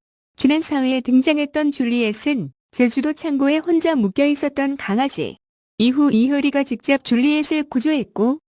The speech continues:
운명 같은 반려인을 만나 캐나다로 입양이 확정된 것. 이효리는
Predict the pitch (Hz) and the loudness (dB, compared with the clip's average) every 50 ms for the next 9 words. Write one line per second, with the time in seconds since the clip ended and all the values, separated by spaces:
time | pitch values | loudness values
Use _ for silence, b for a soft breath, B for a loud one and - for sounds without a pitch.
0 | _ - 226 233 247 254 285 302 302 285 262 226 226 - 285 285 285 254 220 202 | _ 0 2 4 4 4 2 2 0 -2 -4 -4 -2 -2 0 0 0 0 -2 -2
1 | 220 247 262 254 254 262 262 247 208 170 160 160 170 196 233 262 285 - _ _ | 0 0 0 0 0 0 0 0 -2 -2 -2 -4 -4 -4 -4 -6 -6 -10 _ _
2 | _ - - 262 262 254 254 254 262 262 - - 196 185 233 240 240 247 285 302 | _ -2 -2 0 0 2 0 0 0 -2 -2 -2 -2 -2 0 0 0 -2 -2 -4
3 | - 349 - - - 277 269 254 294 294 285 269 202 160 117 95 - _ _ - | -6 -8 -6 -2 0 0 2 2 0 -2 -2 -4 -6 -10 -10 -12 -16 _ _ -2
4 | 196 220 247 277 269 269 262 262 294 302 240 180 131 113 | 0 2 4 4 4 4 2 2 2 2 0 -2 -2 -6